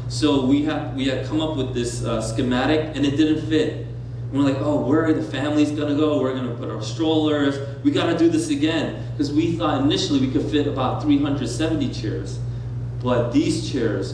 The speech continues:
are mighty big. So you're an extra comfort level chair. So extra comfort level chairs, we could fit about two sixty.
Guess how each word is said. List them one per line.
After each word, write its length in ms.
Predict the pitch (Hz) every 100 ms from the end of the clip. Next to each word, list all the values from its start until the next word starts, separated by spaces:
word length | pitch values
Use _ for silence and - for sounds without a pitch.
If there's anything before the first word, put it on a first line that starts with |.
| -
are 140 | 113
mighty 380 | 107 117 147 151
big. 400 | - 135 - - - - - - - -
So 280 | - 131 123
you're 420 | 113 127 127 127
an 260 | 127 123 147
extra 400 | 123 - 147 -
comfort 460 | 180 180 156 139
level 280 | 123 107 -
chair. 280 | 110 - -
So 260 | - 123
extra 320 | 147 - - 175
comfort 340 | - - 185
level 280 | 147 139 123
chairs, 280 | 120 120 117 - - -
we 100 | 151
could 140 | 151
fit 140 | 147 135
about 300 | 123 120 -
two 100 | 123
sixty. 500 | - 170 - -